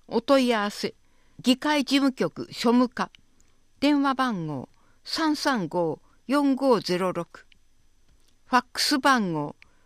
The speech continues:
三六四五四一五、市議会ホームページ、エイチティーティーピーエスコロンスラッシュスラッシュダブルダブルダブル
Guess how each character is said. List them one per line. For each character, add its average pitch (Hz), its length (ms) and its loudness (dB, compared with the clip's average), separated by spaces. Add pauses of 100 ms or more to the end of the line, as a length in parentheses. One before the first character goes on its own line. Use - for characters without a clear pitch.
三 302 340 0
六 269 280 -2
四 170 240 -4 (300)
五 285 280 4
四 262 300 2
一 190 300 -6
五、 160 360 -8 (1120)
市 - 240 -2
議 330 140 2
会 175 260 -4
ホ 277 260 0
ー 269 100 4
ム 247 60 4
ペ 226 280 0
ー 123 60 -6
ジ、 - 240 -14 (920)
エ - 160 0
イ 285 60 2
チ - 200 -6
テ 277 100 0
ィ 269 120 2
ー - 40 -2
テ - 120 -4
ィ 254 120 0
ー 233 100 -4
ピ 233 380 -2
ー 190 60 -4
エ - 20 -4
ス - 240 -8 (420)
コ 254 140 -2
ロ 165 120 -2
ン 107 120 -12 (800)
ス - 180 -4
ラ 320 100 2
ッ 320 40 -4
シ - 200 -6
ュ - 20 -2
ス 190 180 -8
ラ 190 100 -4
ッ - 20 -6
シ - 200 -12
ュ - 60 -16 (760)
ダ 226 140 2
ブ 285 120 0
ル 294 140 0
ダ 233 160 0
ブ 233 140 0
ル 240 160 -2
ダ 196 140 -4
ブ 190 140 -4
ル 190 180 -8